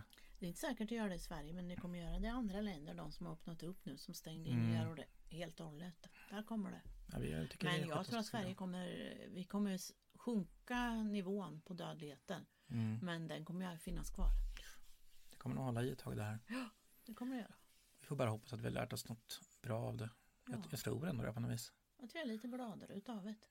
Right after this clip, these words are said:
Speaker 2: Ja.
Speaker 1: Att vi inte behöver ha det där måsten att vi ska ge oss ut bland folk, för det vill ju vi inte.
Speaker 2: Nej, vi stannar hemma och har det ganska bra ändå.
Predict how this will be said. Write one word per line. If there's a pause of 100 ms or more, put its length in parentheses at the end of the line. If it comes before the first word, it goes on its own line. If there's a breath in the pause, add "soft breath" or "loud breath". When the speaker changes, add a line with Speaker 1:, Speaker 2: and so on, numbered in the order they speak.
Speaker 2:
Ja.
Speaker 1:
Att
vi
inte
behöver
ha
det
där
måsten
att
vi
ska
ge
oss
ut
bland
folk,
för
det
vill
ju
vi
inte. (240)
Speaker 2:
Nej, (100)
vi
stannar
hemma
och
har
det
ganska
bra
ändå.